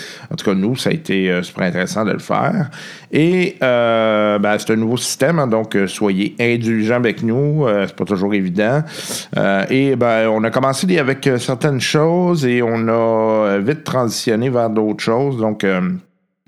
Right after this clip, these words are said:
c'est vraiment une question, là, de, de, essentiellement, là, de savoir comment, comment on se, on se, comment on comprend le système et comment aussi on s'habitue avec ces nouveaux, avec les nouveaux personnages.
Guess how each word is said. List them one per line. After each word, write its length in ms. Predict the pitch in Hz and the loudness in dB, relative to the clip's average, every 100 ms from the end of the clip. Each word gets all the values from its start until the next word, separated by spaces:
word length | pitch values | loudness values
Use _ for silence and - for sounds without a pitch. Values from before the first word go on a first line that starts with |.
| _ - - | _ -12 -4
c'est 100 | - | 0
vraiment 240 | 92 104 | 2 2
une 80 | 101 | 0
question, 400 | 92 - 101 107 | -2 -2 0 2
là, 100 | 95 | 0
de, 320 | 80 82 80 - - - - - | 0 -2 -4 -6 -14 -14 -14 -6
de, 680 | - 82 78 78 78 85 85 | -2 0 0 -2 -2 -4 -4
essentiellement, 640 | - 104 101 85 87 98 | -2 -4 -2 -2 0 0
là, 120 | 95 | 0
de 300 | 92 85 85 | 0 -2 -4
savoir 400 | - 90 87 90 | -4 -2 -2 -2
comment, 540 | - 87 87 87 82 87 - | -2 -2 0 0 -2 -4 -4
comment 360 | 87 85 82 82 | -4 -2 -2 -4
on 140 | 82 | -4
se, 400 | - - 50 - - - - - - | -6 -6 -4 -6 -10 -16 -16 -18 -10
on 240 | - - - | -6 -4 -4
se, 240 | - - 87 50 50 50 50 50 50 50 50 50 50 50 50 - - - | -6 -4 -2 -2 -2 -4 -4 -6 -6 -8 -8 -10 -10 -10 -10 -12 -8 -2
comment 160 | 139 180 | 0 2
on 60 | 165 | 2
comprend 320 | 165 196 202 | 2 2 2
le 60 | 196 | 0
système 520 | - - 190 202 185 | -2 0 2 2 2
et 80 | 147 | 2
comment 300 | 143 139 151 | 0 2 2
aussi 320 | 120 - 151 | 0 0 0
on 160 | 135 107 | 2 2
s'habitue 400 | 117 101 - 135 | 2 0 0 2
avec 180 | 101 | 2
ces 140 | - 95 | 0 0
nouveaux, 340 | 92 95 104 107 | 0 2 0 0
avec 200 | 98 101 | 0 2
les 100 | 104 | 0
nouveaux 200 | 95 107 | 0 0
personnages. 760 | 90 - 90 78 - - - | 0 -2 -2 -2 -4 -4 -4